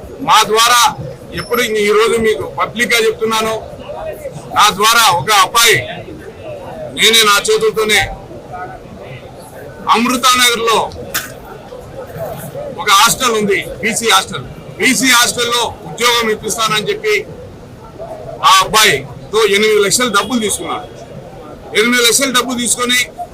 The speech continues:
ఐదారు నెలల తర్వాత ఆయన ఇంటి దగ్గరికి పోయి అడిగితే, "నువ్వు బేల్దారి పని చేసుకోపో,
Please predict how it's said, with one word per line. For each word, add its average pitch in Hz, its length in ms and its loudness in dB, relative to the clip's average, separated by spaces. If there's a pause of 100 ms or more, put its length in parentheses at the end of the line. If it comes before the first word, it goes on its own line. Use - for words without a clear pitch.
(520)
ఐదారు 233 380 4
నెలల 226 200 2
తర్వాత 233 440 2
ఆయన 214 240 2
ఇంటి 208 340 0
దగ్గరికి 214 300 0
పోయి 214 160 2
అడిగితే, 208 480 2 (440)
"నువ్వు 208 120 4
బేల్దారి 214 420 4
పని 220 160 0
చేసుకోపో, 220 600 0